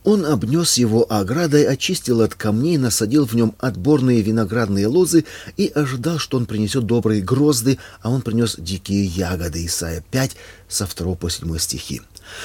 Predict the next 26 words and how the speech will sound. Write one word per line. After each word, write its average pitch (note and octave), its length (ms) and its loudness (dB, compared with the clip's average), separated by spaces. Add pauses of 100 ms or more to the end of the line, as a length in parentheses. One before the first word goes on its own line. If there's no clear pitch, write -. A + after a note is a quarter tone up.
(140)
Мы C#3 140 6
знаем, F#3 280 2
какие D#3 360 2
непригодные, B2+ 840 2
какие B2+ 320 2
скверные C3 560 4
плоды G#2+ 500 2
находил A2 460 0
виноградарь G2+ 560 -2
в G#2 80 -4
своём A2 300 0 (240)
любимом G#2+ 460 2
винограднике. F#2+ 840 0 (360)
Мужи A2 420 4
Иуды G#2+ 560 4
и G#2+ 280 0
Израиля D#3+ 460 2 (240)
умножали D3 500 4
беззаконие A#2 600 0
отцов E2+ 400 -4
и, C#3 100 0
не C3+ 120 0
смущаясь, A#2+ 680 0 (260)
оправдывали C#3+ 680 2
мерзкое B2+ 600 4
идолопоклонство. A2 1120 0